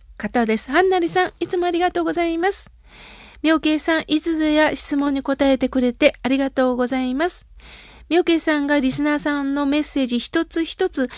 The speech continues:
会話をするように話されているのがとってもあったかいです、とのことです。はんなりさん、そう言っていただいて本当に嬉しいです。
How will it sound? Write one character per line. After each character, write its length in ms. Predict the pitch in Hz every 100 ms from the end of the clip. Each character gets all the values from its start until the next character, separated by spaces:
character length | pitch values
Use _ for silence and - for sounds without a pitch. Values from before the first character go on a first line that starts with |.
| - -
会 320 | - 330 381
話 120 | 403 403
を 60 |
す 200 | 403 381
る 80 | 381
よ 140 | 392
う 40 | 381
に 80 | 302
話 240 | 302 311
さ 140 | 311
れ 100 | 294
て 120 | 277 277
い 40 |
る 80 | 262
の 100 | 277
が 120 | 294
と 140 | -
っ 20 | 262
て 260 | _ 330
も 80 | 320
あ 60 | 320
っ 20 |
た 160 | -
か 160 | 311 339
い 160 | 311 294
で 140 | 359
す、 100 | -
と 160 | - 320
の 140 | 320
こ 160 | 294 294
と 240 | 302 294
で 180 | - 339
す。 100 | - - - - -
は 160 | - 294
ん 100 | 269
な 120 | 277
り 120 | 269
さ 280 | 269 339 339
ん、 40 | - - -
そ 220 | - 262
う 20 |
言 120 | 254
っ 20 | -
て 180 | 247
い 60 | 247
た 160 | 254 254
だ 120 | 254
い 60 |
て 140 | 247 254
本 280 | - 302 339
当 320 | - 311 311
に 220 | 320 - -
嬉 240 | 247 247
し 320 | 240 254 247
い 40 | 247
で 160 | 285
す。 440 | 294 302 302 302